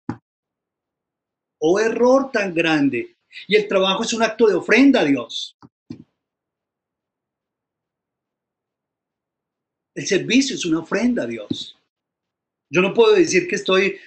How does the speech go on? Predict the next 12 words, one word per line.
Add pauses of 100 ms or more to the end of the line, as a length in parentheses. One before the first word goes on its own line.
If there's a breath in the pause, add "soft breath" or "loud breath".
ofrendando
a
Dios
o
sirviendo
a
Dios
cuando
estoy
en
la
iglesia.